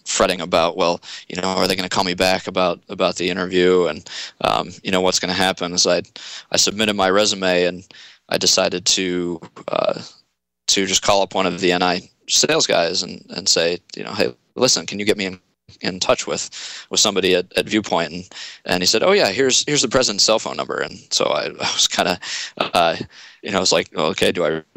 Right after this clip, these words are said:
do I really wanna do, do this?" And, um, so I called him up, and, and it turned out to be, uh, to be really great. I got in for the interview, and then, you know, things were just so hectic, uh, being just,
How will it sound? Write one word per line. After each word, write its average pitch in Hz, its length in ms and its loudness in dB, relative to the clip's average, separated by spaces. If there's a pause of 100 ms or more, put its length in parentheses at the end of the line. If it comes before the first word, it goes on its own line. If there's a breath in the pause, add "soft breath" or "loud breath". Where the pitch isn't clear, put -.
(140)
do 104 100 2
I 87 40 4
really 101 200 4
wanna 95 160 0
do, 101 180 0 (140)
do 101 80 4
this?" 107 240 4
And, 87 240 -12 (460 loud breath)
um, - 280 0 (220)
so - 200 2
I 90 140 0
called 92 240 2
him 92 100 -4
up, 92 200 0
and, 85 240 -6
and 90 100 -6
it 90 240 0
turned 95 180 0
out 82 160 4
to 95 100 -2
be, 85 340 0 (320)
uh, - 320 0
to - 100 0
be 92 80 2
really 85 340 2 (160)
great. 92 320 2
I 55 160 2 (560 loud breath)
got 98 160 4
in 95 80 -2
for 95 120 -2
the 90 120 4
interview, 101 600 2 (400 loud breath)
and 95 380 -4
then, 87 240 2 (500)
you - 140 -10 (120)
know, 90 80 -6
things 95 220 0
were 92 80 -4
just 92 180 2
so 95 140 2
hectic, 92 640 -2
uh, 85 220 2
being 87 220 -4
just, - 420 -2